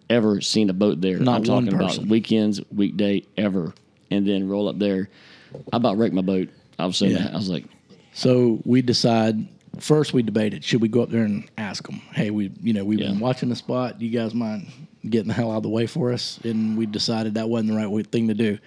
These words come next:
Speaker 2: So we go to spot B, right? So we turn, we make a twenty minute run back the other way.
Speaker 1: Mm-hmm.
Speaker 2: Maybe forty minutes after
Speaker 1: Yeah.
Speaker 2: we were sitting there, he caught that fish. And, uh, so we knew we had good
Speaker 1: At
Speaker 2: fish.
Speaker 1: ten forty in the morning, had a,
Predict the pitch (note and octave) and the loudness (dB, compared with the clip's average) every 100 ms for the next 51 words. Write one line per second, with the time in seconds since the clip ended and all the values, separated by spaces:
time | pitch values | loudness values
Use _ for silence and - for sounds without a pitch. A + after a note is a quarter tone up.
0 | - _ - B2 C3+ B2 A2 - A2 F2+ | -20 _ -2 2 4 4 0 0 -4 -2
1 | A2+ G2 - _ _ - G#2+ G#2+ - C3+ | -2 -2 -8 _ _ -4 -2 -2 -2 -2
2 | A2+ - G#2 G#2+ A2 A2+ A2 A2 G#2+ G#2 | 0 0 0 2 2 2 0 0 -4 -4
3 | _ _ - A2+ A2 A2 G#2 G#2+ G#2+ G2+ | _ _ -6 -2 0 0 -2 -4 -4 -4
4 | G#2+ - G#2 G2+ G#2+ G2+ - G#2+ E2+ F#2+ | -4 -4 -4 -2 -4 -6 -8 -12 -12 -16
5 | - - _ _ _ _ _ _ _ _ | -16 -20 _ _ _ _ _ _ _ _
6 | _ - A2+ G#2 G2 _ - B2 A2+ G#2+ | _ -2 0 0 -2 _ -4 0 2 2
7 | G#2 G2+ - - - - A2 - A2 A2+ | -2 -4 -6 -6 -10 -8 -6 -2 0 0
8 | G#2 B2+ G#2 G#2 G2 A2 A2+ - F#2+ - | 0 -4 -4 -4 -4 -4 -6 -6 -12 -10
9 | G2 - - - _ - A2+ G2+ - C3+ | -12 -10 -14 -16 _ -10 -4 -4 0 2
10 | D3 D3 C#3 G#2+ F#2+ F2 A#2+ B2+ A2 B2 | 4 6 6 4 2 4 6 4 6 6
11 | A#2+ A2 B2 A2+ G2+ G#2+ | 6 6 6 4 4 4